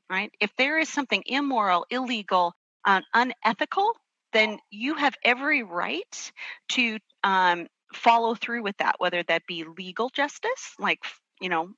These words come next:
bankruptcy fi-, filings, um, small claims court, doing all that,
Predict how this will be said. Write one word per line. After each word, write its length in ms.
bankruptcy 640
fi-, 380
filings, 1080
um, 180
small 320
claims 380
court, 280
doing 220
all 120
that, 220